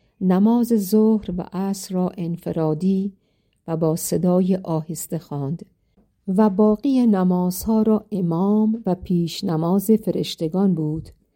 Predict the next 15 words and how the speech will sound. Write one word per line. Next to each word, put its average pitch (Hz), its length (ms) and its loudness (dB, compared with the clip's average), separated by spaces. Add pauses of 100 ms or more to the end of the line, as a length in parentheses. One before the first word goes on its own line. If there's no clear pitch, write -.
(380)
و 170 100 -2
نمازها 170 680 0
را 214 160 2
با 175 180 2
صدای 180 540 0
بلند 165 520 -2
خواند 156 520 -8 (500)
تا 170 180 0
فرشتگان 208 800 0
بتوانند 151 840 -2
بشنوند، 151 800 -6 (640)
همچنین 175 720 0
نماز 180 440 2 (280)
جمعه 160 420 -4
را. 156 360 -4